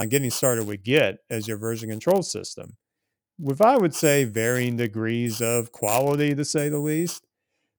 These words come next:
But we have a great post to share with you in our second highlight that takes the best of both practical explanations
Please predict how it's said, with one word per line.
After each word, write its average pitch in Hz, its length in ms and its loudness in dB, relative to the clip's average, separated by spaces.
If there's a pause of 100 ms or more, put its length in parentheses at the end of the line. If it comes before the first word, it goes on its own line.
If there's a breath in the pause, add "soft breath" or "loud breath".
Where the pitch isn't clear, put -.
But 127 140 2
we 135 180 0
have 139 180 6
a 131 120 4
great 156 420 4
post 120 540 0 (140)
to 120 140 -6
share 123 340 0
with 104 220 -4
you 101 320 -6
in 107 120 -8
our 104 100 -6
second 156 380 0
highlight 95 520 -8 (480)
that 110 160 -2
takes 160 380 -2
the 123 140 -2
best 131 540 0
of 110 120 0
both 120 240 2
practical 156 500 0
explanations 156 840 -2